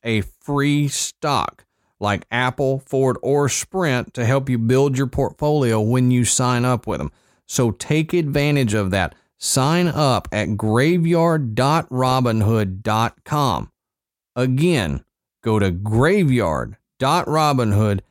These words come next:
dot com and get your free stock today.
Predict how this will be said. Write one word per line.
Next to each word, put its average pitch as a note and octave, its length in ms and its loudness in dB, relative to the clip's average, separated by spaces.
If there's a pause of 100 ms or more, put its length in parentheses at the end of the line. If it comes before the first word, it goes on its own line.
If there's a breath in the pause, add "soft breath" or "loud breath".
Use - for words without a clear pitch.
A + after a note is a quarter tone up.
(240)
dot B2+ 440 0
com A#2 600 0
and A2+ 280 2
get G#2+ 260 0
your G#2 220 0
free G#2 360 0
stock F#2+ 540 -4 (300)
today. F#2 760 -6